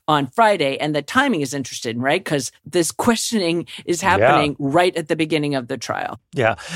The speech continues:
Speaker 2: So I too, am, so super unusual. It is limited to the two grand jurors who said that they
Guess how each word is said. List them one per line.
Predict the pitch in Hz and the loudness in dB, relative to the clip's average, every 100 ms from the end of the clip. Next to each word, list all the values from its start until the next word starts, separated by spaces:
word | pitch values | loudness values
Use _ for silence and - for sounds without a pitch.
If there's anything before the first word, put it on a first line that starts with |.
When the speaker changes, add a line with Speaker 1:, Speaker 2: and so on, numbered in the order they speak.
| 151 | 0
Speaker 2:
So | - 170 | 4 4
I | 139 | 4
too, | 147 - 120 | 0 -2 0
am, | 113 113 113 - | 0 0 -4 -4
so | - 135 - 113 | -4 -4 -4 -8
super | - - 156 143 143 | -8 -2 0 4 4
unusual. | 113 110 104 98 110 101 98 98 - | 4 0 0 0 2 4 4 2 0
It | 135 - | 0 0
is | 143 156 143 | 0 0 2
limited | 123 123 120 113 107 - | 0 2 2 2 0 -4
to | 101 | -8
the | 90 | -6
two | 87 - 127 | -8 -4 -2
grand | 107 117 98 98 | 0 0 0 -2
jurors | 92 90 90 92 - | -2 -2 0 -2 -2
who | - 98 | -4 -4
said | - - 95 90 | -2 0 0 2
that | 95 - | -2 0
they | 90 | 0